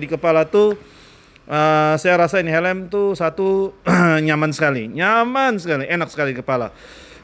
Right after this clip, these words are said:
Yang kedua, spons-sponnya itu nggak terlalu mencengkram.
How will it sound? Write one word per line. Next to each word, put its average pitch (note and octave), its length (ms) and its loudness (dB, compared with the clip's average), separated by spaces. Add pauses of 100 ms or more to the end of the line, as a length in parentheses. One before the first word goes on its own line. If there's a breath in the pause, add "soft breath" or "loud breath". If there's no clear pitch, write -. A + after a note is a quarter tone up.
Yang D#3+ 240 0
kedua, F#3+ 160 6
spons-sponnya F3+ 640 0
itu B3+ 160 -2
nggak E3 240 2
terlalu D#3+ 320 0
mencengkram. C#3+ 800 -2